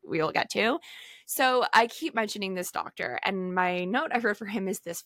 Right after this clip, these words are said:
fucker." I hated this guy so, so much. And it's just like, I, he remi-, like, I, most <laughs> of the historical fiction I read takes place in Europe, specifically England.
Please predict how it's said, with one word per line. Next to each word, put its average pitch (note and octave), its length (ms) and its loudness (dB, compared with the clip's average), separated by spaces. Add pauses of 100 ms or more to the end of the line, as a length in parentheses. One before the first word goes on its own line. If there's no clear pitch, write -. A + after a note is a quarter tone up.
fucker." - 340 -6
I C#4 220 4
hated A#3+ 760 -2
this A#3 240 -2
guy F3+ 440 2 (320)
so, G3 800 4
so F3 680 2
much. - 400 -2
And G#3 160 4
it's G3+ 200 0
just - 240 0
like, - 240 0 (1300)
I, A3 400 6
he B3 240 -4
remi-, B3+ 300 0
like, A3 180 0
I, A#3 200 0 (300)
most B3 380 2
<laughs> - 20 4
of - 40 2
the A4 140 6
historical C4 420 4
fiction A3+ 240 0
I F#3+ 80 2
read F3 300 2 (360)
takes G3 200 2
place F#3+ 200 4
in F#3 200 -2
Europe, E3+ 340 4
specifically E3+ 680 0
England. D#3 420 -2